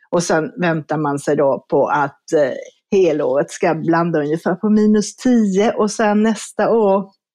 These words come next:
så tror man att vinsterna ska öka med tjugo procent.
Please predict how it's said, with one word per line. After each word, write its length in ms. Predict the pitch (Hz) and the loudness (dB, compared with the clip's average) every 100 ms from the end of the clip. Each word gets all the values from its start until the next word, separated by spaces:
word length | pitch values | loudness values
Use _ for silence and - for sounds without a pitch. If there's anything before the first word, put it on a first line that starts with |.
| _ _ _ - | _ _ _ -12
så 120 | - | -10
tror 160 | 196 214 | -4 -2
man 120 | 190 | 0
att 160 | 170 156 | -2 -2
vinsterna 380 | 175 170 160 147 | -4 -4 -4 -4
ska 160 | - | -2
öka 280 | 170 170 156 | -2 -2 -4
med 120 | 143 | -6
tjugo 280 | - 165 147 | -2 -2 -2
procent. 460 | - 156 135 156 | -8 -4 -4 -4